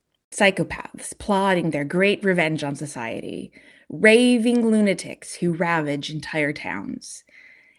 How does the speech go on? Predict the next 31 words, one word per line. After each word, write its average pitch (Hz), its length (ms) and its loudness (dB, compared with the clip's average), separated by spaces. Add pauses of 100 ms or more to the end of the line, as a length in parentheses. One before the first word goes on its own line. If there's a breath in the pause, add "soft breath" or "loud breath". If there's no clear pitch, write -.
(260 soft breath)
And 180 80 -2
when 208 100 4
they 202 100 8
think 285 180 4
of 320 100 2
someone 240 300 4
who's 190 180 0
escaped 320 520 -4
from 156 240 -2
an 147 80 0
asylum, 143 640 -8 (400 soft breath)
they 226 80 4
think 302 160 4
of 285 80 6
some 202 460 6 (100)
crazed 196 680 2
axe-wielding 160 920 0
murderer 151 460 -2
lusting 156 720 -2
for 151 140 -6
blood. 139 580 -4 (1080)
Obviously, 180 360 6
these 156 180 0
ideas 151 340 0
come - 140 -10
from 139 220 -8
somewhere, 165 600 -4 (240)
usually 170 800 2
from 143 320 -2
people's 139 320 -6
imaginations, 143 920 -6